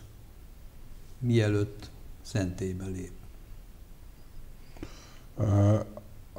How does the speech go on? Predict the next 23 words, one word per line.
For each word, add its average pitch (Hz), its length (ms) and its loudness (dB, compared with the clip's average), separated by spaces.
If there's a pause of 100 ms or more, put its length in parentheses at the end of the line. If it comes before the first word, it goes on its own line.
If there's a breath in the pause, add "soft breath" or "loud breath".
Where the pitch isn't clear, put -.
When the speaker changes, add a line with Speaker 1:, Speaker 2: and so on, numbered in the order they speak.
(220)
Speaker 2:
de 113 200 6
az 160 200 10
is - 200 6
kérdés, 110 600 12
hogy 113 160 8
ez 110 140 10
a 113 100 8
két 175 320 12
ember, 110 600 10 (1200 loud breath)
ö, 95 40 4 (1200)
fo-, - 300 6 (120)
tudom 113 280 10
fokozni, 117 580 10
hogy 95 180 10 (580 soft breath)
hi-, - 240 10 (140)
hibázott, 110 920 12 (600)
Speaker 1:
És 110 220 6
általában 131 500 10
irigyelte 104 760 10
a 104 120 4
két 107 340 8
vezetőt. 107 800 6 (760 loud breath)
Speaker 2:
vagy 117 460 12